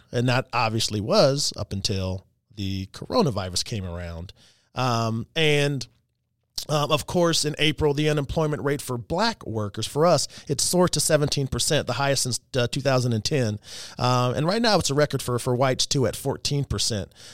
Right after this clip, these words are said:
But typically in recessions, and we're headed to one, we're probably already in one, even going towards, you know, some sort of depression. But those in unemployment rate, that gap widens further.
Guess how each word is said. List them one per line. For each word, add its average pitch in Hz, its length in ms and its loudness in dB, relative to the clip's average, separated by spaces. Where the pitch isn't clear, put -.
But - 160 -2
typically 214 520 2
in 202 140 2
recessions, 120 640 2
and 131 120 2
we're 139 80 2
headed 135 320 0
to 113 100 -2
one, 101 220 0
we're 107 80 0
probably 131 320 0
already 110 300 2
in 107 120 2
one, 104 160 0
even 113 300 -2
going 113 240 0
towards, 110 420 0
you 110 80 0
know, 98 60 0
some 117 180 0
sort 120 160 0
of 98 60 -6
depression. 98 580 0
But - 180 -4
those 170 260 6
in - 200 0
unemployment 165 680 4
rate, 135 400 0
that 135 300 0
gap 135 380 0
widens 120 640 0
further. - 560 4